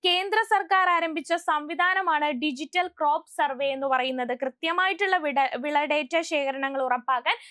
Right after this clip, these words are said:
കേന്ദ്ര സർക്കാർ ആരംഭിച്ച സംവിധാനം ഏതാണെന്നാണ്? അത് നമ്മൾ പഠിച്ചതാണ്, ഡിജിറ്റൽ ക്രോപ്പ് സർവേ ആണ്, അല്ലെ? ക്രോപ്പ്, വിള എന്നുള്ള രീതിയിൽ നമുക്ക് കണക്ട് ചെയ്യാം. ഡിജിറ്റൽ ക്രോപ്പ് സർവേ ആണ് കൃത്യമായ വിള ഡേറ്റ ശേഖരണങ്ങൾ,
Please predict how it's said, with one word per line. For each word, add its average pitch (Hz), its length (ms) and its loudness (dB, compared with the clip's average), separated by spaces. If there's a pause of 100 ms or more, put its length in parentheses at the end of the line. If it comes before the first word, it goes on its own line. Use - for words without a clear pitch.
(260)
കേന്ദ്ര 381 500 0 (520)
സർക്കാർ 349 400 2
ആരംഭിച്ച 320 500 0
സംവിധാനം 359 880 -2
ഏതാണെന്നാണ്? 294 1040 0
അത് 269 140 0
നമ്മൾ 311 260 2
പഠിച്ചതാണ്, 311 640 0
ഡിജിറ്റൽ 311 640 -2
ക്രോപ്പ് 349 560 0
സർവേ 302 420 -2
ആണ്, 269 220 2
അല്ലെ? 359 160 0 (120)
ക്രോപ്പ്, 320 520 2 (220)
വിള 339 260 0 (220)
എന്നുള്ള 320 460 0
രീതിയിൽ 302 340 -6
നമുക്ക് 320 400 -4
കണക്ട് 294 320 0
ചെയ്യാം. 320 280 0
ഡിജിറ്റൽ 311 440 -4
ക്രോപ്പ് 370 420 0
സർവേ 320 380 -2
ആണ് 285 280 -2
കൃത്യമായ 370 540 0
വിള 311 260 0
ഡേറ്റ 320 400 0
ശേഖരണങ്ങൾ, 285 760 -4